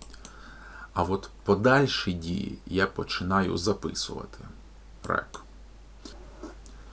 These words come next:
Першим ділом з допомогою мишки переходжу в Excel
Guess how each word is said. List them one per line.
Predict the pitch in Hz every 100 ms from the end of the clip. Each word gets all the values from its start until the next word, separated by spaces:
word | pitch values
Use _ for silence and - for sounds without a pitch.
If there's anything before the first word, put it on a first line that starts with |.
| - - -
Першим | 120 113 - 90 87
ділом | 92 98 104 95
з | -
допомогою | 101 98 95 92 87 87
мишки | 87 82 - -
переходжу | - 87 87 101 87 87
в | 85
Excel | - - 117